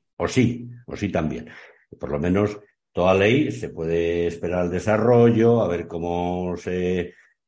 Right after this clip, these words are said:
se va desarrollando, qué pegas tiene, qué problemas tiene y, y se van solucionando sobre, sobre la marcha. No es como ocurrió, por ejemplo, a ver, mucha gente criticó la ley, la prohibición de la carga y la descarga, que aquí se dio un plazo más amplio,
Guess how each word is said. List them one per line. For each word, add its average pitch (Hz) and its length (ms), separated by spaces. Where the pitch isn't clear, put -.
se 92 460
va 92 180
desarrollando, 107 880
qué 104 80
pegas 92 360
tiene, 131 540
qué 104 120
problemas 87 440
tiene 131 600
y, 78 340
y 80 40
se 80 120
van 87 160
solucionando 90 720
sobre, 65 480
sobre 67 260
la 67 80
marcha. - 320
No 69 240
es 73 340
como 78 220
ocurrió, 78 300
por 98 100
ejemplo, 104 400
a 78 80
ver, 85 140
mucha 95 240
gente 104 600
criticó 95 540
la 101 120
ley, 101 360
la 98 160
prohibición 92 380
de 120 80
la 117 120
carga 117 220
y 113 40
la 110 80
descarga, 73 520
que 90 100
aquí 90 220
se 110 160
dio 110 240
un 104 140
plazo 110 260
más 104 200
amplio, 135 420